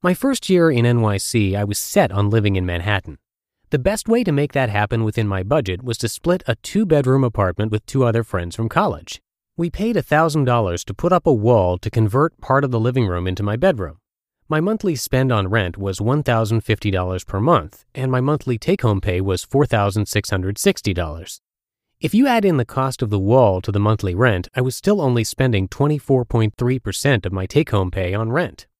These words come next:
I was only able to do this because I didn't have a family at the time and I didn't mind living in a smaller space. If you have kids or other constraints, you may need to look at having a longer commute in order to afford the kind of housing that you want.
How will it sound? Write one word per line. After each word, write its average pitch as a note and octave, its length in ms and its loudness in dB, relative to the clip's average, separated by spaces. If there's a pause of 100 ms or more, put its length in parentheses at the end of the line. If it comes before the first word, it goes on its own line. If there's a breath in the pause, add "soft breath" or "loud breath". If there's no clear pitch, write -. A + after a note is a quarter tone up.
(440)
I D#3 80 0
was D#3+ 200 2
only A#3+ 260 4
able C#3+ 220 2
to - 120 -2
do B2+ 200 0
this F#2 240 -2
because A#2 240 0
I A2+ 60 4
didn't B2 180 2
have G#2 180 2
a G2 60 2
family B2+ 440 2
at E2+ 120 -4
the F2+ 80 -6
time G2 400 2
and G#2+ 200 2
I G#2 60 2
didn't A#2+ 240 2
mind G#2 260 2
living G2+ 280 2
in F#2+ 100 0
a F2+ 40 -2
smaller G2+ 380 0
space. - 640 -2 (220)
If C3 100 -8
you F#3 120 4
have D#3 180 -2
kids A2+ 420 0
or A2+ 120 2
other C#3 160 2
constraints, F#2 720 -2
you C3+ 100 0
may F3 240 4
need G3+ 200 2
to B2+ 100 2
look A#2 240 4
at G2+ 80 0
having G#2 320 2
a F#2 40 0
longer A2 460 2
commute G#2+ 400 0 (100)
in C3 140 -2
order E3 220 0
to B2 180 0
afford C#3+ 360 2
the B2+ 60 -2
kind A2+ 260 0
of G2+ 80 -6
housing G2 340 -2
that F2 160 -12
you G#2 80 -2
want. C#3 340 0